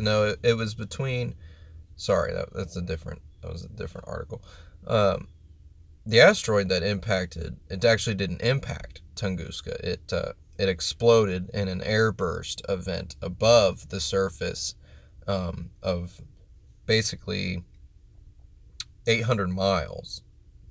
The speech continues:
wide was this entire event. And, uh, it flattened and destroyed eight million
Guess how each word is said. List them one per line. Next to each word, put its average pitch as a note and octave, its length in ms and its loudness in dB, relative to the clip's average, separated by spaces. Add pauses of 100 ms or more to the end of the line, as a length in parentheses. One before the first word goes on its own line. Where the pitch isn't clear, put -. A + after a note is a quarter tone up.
(180)
wide C#2 560 -4 (220)
was F#2 280 -6
this F2+ 240 -6
entire - 540 -6
event. - 240 -8 (640)
And, F#2 400 -4
uh, F2+ 240 -2 (160)
it G#2 200 0
flattened G#2+ 960 2 (340)
and F#2 160 -2
destroyed F2+ 920 0 (2000)
eight B2 460 0 (720)
million A2 720 -2